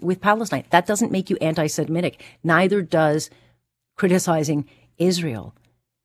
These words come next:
But that he feels it appropriate, you know, to confront Jews in his neighborhood and harass them about Israeli policies, or try to p-, trigger Jews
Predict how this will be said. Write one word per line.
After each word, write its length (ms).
But 180
that 240
he 220
feels 500
it 80
appropriate, 800
you 80
know, 120
to 140
confront 500
Jews 360
in 80
his 140
neighborhood 440
and 120
harass 440
them 140
about 240
Israeli 380
policies, 720
or 120
try 220
to 100
p-, 320
trigger 460
Jews 560